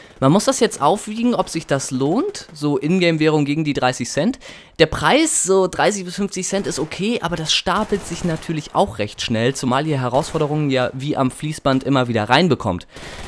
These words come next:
Also ich bin vom Bezahlmodell nicht so ganz überzeugt.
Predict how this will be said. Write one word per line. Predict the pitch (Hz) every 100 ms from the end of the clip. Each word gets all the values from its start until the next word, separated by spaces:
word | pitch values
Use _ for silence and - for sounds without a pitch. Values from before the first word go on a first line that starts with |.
| -
Also | 170 170
ich | 160 -
bin | 214 294
vom | - 269 262 226
Bezahlmodell | 208 - - 190 247 277 254 214 196 202 202 151
nicht | 202 220 226 240 - 165
so | 156 160 175 175 170 _ -
ganz | 160 170 165 -
überzeugt. | 147 147 - 107 82 -